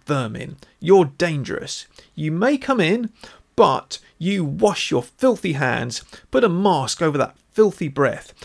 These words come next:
you're breathing, and stay away from everyone in case you infect them with your virus-carrying breath. You disgusting piece of scum." Okay,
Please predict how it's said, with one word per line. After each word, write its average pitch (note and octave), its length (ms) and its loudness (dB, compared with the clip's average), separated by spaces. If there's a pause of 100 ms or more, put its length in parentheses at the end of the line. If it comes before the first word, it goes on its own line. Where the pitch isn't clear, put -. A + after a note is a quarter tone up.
(120)
you're C#3+ 160 -2
breathing, C3+ 420 -2
and A2+ 140 -8
stay A3 380 -2
away E3+ 260 4
from - 260 -8
everyone D3+ 400 0
in B2 120 -6
case - 320 -2
you D3 100 -6
infect C#3 420 -6
them C#3 180 -4
with C#3 160 -4
your A#2+ 260 -2 (120)
virus-carrying C#3 1200 -4
breath. - 460 -4 (640)
You D3 220 -2
disgusting C3 720 -6
piece C3+ 260 -6
of A2 100 -10
scum." - 480 -6 (1300)
Okay, C3+ 400 -4